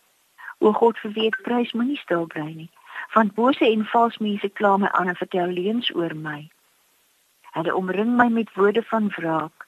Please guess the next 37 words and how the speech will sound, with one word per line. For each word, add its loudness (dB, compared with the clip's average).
en -2
sonder 2
rede 0
val 0
hulle -4
my 0
aan. 0
As 4
antwoord 4
op 0
my 4
liefde -2
is -2
hulle 2
my 4
aanklaers, -2
en -6
dit 0
terwyl -4
ek -4
vir 0
hulle 0
bid. -12
Hulle 0
vergeld 2
my -2
kwaad 2
vir -6
goed -8
en 6
haat 6
vir -2
die -6
liefde -6
wat -6
ek -10
gee. -16